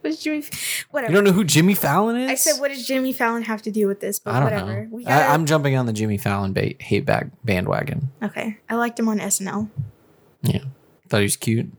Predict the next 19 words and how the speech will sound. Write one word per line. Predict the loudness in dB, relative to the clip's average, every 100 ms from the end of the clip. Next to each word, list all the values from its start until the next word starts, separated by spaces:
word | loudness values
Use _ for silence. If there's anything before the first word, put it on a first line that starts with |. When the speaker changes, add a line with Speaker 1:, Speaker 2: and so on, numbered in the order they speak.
| _ _ _ _ _ _ _ _ _ _ _ -20 -14 -12 -4
Speaker 1:
I | -2
did | -2 -2
for | 0
a | 0
time. | 0 0 -2
<laughs> | 0 0 2 0 0 0 0 -4 -4 -4
Speaker 2:
Yeah, | 0 0
I |
saw | 2 2 2
on | 2 0
YouTube | 0 0 0
Shorts, | 0 0 0 0
I |
saw, | -2 0 0
like, | 0 0
a, | 0 0
um, | 0 0 -2 -4 -8 _ _ _ _ _ _ _ -4
like, | -4 0
a, | 0 0 0 -2 -2